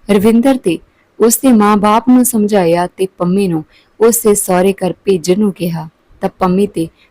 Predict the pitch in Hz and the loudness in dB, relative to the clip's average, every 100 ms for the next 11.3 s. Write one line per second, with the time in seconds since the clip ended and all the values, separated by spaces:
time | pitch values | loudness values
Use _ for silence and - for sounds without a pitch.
0 | _ - - - - - 196 202 233 196 | _ -2 -2 -2 -6 -2 0 2 0 0
1 | 202 202 165 151 - _ _ _ _ _ | -4 -4 -6 -8 -18 _ _ _ _ _
2 | _ _ 214 214 180 180 180 175 - 196 | _ _ -6 -2 -2 -2 -8 -10 -4 0
3 | 190 185 180 170 170 175 180 - 156 - | 0 0 0 -2 -2 -6 -10 -8 -10 -10
4 | 160 - _ - 226 254 254 196 185 202 | -14 -14 _ -2 2 2 0 0 2 0
5 | 220 214 185 - - 175 165 156 - _ | 0 0 0 -2 -8 -8 -6 -8 -14 _
6 | _ _ - 180 170 170 - - 180 165 | _ _ -2 0 0 -2 -4 -6 -6 -4
7 | - 185 185 175 160 165 160 165 - - | -4 -4 -2 -4 -4 -6 -8 -12 -12 -12
8 | - 175 165 165 - 190 175 165 151 _ | -10 -8 -6 -8 -8 -8 -8 -10 -14 _
9 | _ _ _ _ 208 - 185 170 - 220 | _ _ _ _ -8 -2 -2 0 -4 -2
10 | 196 202 214 _ 185 175 220 196 175 - | -2 0 -2 _ -6 -2 -2 -2 -2 -6
11 | 170 160 | -6 -8